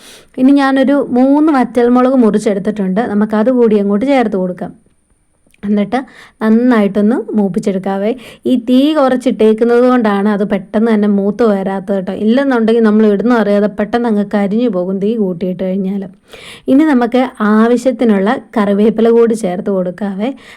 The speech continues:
ഞാൻ ഒരു തണ്ട് കറിവേപ്പില എടുത്തിട്ടുള്ളൂ. ആ, വേണമെന്നുണ്ടെങ്കിൽ നമുക്ക്, നിങ്ങൾക്ക് കുറച്ച് കൂടുതലൊക്കെ ഇടാൻ താല്പര്യം ഉണ്ടെന്നുണ്ടെങ്കിൽ കുറേ കൂടെ കൂടുതൽ ഇട്ടോ.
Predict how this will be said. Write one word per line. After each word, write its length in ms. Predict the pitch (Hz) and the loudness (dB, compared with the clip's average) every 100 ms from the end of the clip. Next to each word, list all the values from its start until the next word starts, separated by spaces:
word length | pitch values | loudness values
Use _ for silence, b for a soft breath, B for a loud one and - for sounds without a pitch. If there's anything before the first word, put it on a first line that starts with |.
| B | B
ഞാൻ 260 | 220 220 254 | -2 0 0
ഒരു 320 | 269 240 254 | 0 0 2
തണ്ട് 280 | 277 285 320 | 2 2 2
കറിവേപ്പില 600 | 311 233 226 226 220 240 | 2 2 2 2 2 2
എടുത്തിട്ടുള്ളൂ. 800 | 220 185 208 196 190 185 233 - | 2 0 -4 -4 -2 0 0 -2
ആ, 300 | 208 196 190 - | -4 -6 -8 -8
വേണമെന്നുണ്ടെങ്കിൽ 680 | 196 170 180 220 233 240 254 | -8 -8 -4 -2 0 0 0
നമുക്ക്, 340 | 247 254 277 269 - - _ - - _ - - 254 | 0 0 -2 -2 -6 -16 _ -20 -20 _ -20 -14 -2
നിങ്ങൾക്ക് 300 | 220 220 285 | 0 2 0
കുറച്ച് 280 | 294 269 | -2 -2
കൂടുതലൊക്കെ 600 | 285 254 262 247 269 262 | -2 2 2 2 0 0
ഇടാൻ 220 | 262 247 247 | 0 2 2
താല്പര്യം 460 | 214 214 220 247 | 2 0 0 0
ഉണ്ടെന്നുണ്ടെങ്കിൽ 520 | 226 226 233 220 233 | 2 0 -2 -2 -2
കുറേ 220 | 277 214 208 | -2 0 0
കൂടെ 160 | 208 | 0
കൂടുതൽ 400 | 202 190 190 196 | -2 -4 -2 -4
ഇട്ടോ. 240 | 185 202 | -4 -6